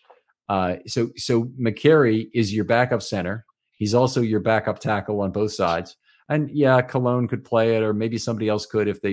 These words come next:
if they get another undrafted guy or another guy they sign or, or, or guy they draft this year. But, but I think that McCary is probably the guy at any of three positions they need to have. Since injuries happen, I think they're tremendously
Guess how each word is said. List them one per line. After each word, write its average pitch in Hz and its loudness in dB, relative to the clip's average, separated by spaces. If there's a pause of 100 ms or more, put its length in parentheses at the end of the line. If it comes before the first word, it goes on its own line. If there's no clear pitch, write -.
if 92 -10
they 95 -4
get 95 -4
another 101 -4
undrafted 98 -2
guy 95 0
or 92 -2
another 92 -6 (500)
guy 98 -4
they 95 -4
sign 95 -6 (100)
or, 95 -6
or, 92 -6
or 87 -16 (140)
guy 101 -4
they 90 -4
draft 104 -6
this 98 -8
year. 95 -2 (600)
But, 147 2
but 147 4
I 143 6
think 143 -2
that 143 -2 (640)
McCary 165 4
is 135 4
probably 123 4
the 104 0
guy 107 2
at 104 0 (120)
any 127 4
of 98 -4
three 127 -4
positions 107 -4
they 98 -2
need 98 0
to 95 -2
have. 95 -2 (380)
Since - 2
injuries 220 0
happen, 101 0 (580)
I 139 4
think 185 -4
they're 135 2
tremendously 120 0